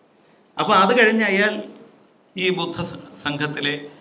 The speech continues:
പത്തഞ്ഞൂറ് ചെറുപ്പക്കാരെയും കൂട്ടി വേറൊരു സ്ഥലത്ത് പോയി ഒരു ബുദ്ധൻ്റെ ദർശനങ്ങൾക്കൊക്കെ എതിരായി ഒരാശ്രമം തുടങ്ങുകയാണ്.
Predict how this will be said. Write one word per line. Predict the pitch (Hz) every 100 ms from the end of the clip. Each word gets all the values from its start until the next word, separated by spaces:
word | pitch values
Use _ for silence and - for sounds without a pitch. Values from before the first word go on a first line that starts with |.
| - - _ _ _ 143
പത്തഞ്ഞൂറ് | 143 165 165 165 165
ചെറുപ്പക്കാരെയും | 156 143 143 151 147 143 143 135
കൂട്ടി | 135 131 127 127 123 - _ _ _ 117
വേറൊരു | 131 147 156 147
സ്ഥലത്ത് | 151 120 123 - 123
പോയി | 110 113 - - - - _ _ _ _ _ -
ഒരു | 127 143
ബുദ്ധൻ്റെ | 139 143 - 156 151 - - - - _ _ _ -
ദർശനങ്ങൾക്കൊക്കെ | 131 131 - 147 147 147 143 147 139 143
എതിരായി | 131 127 143 127 107 - - - - _ _ _ _ -
ഒരാശ്രമം | 139 139 139 143 143
തുടങ്ങുകയാണ്. | - 113 113 104